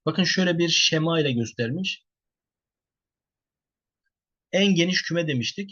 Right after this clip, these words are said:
Evet, bir küme yapacak olursak en geniş kümemiz reel sayılar kümesi. Reel sayılar kümesi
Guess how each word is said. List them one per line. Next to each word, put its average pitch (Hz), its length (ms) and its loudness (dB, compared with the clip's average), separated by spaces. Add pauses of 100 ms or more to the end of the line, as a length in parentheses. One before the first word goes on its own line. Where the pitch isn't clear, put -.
Evet, 131 260 -4
bir 160 140 -4
küme 165 200 -4
yapacak 156 360 -2
olursak 156 420 -4 (100)
en 165 220 -2
geniş 123 300 -2
kümemiz 156 520 -6 (1000)
reel 151 300 2
sayılar 104 420 -4
kümesi. 107 420 -6
Reel 156 200 4
sayılar 160 340 0
kümesi 160 480 -6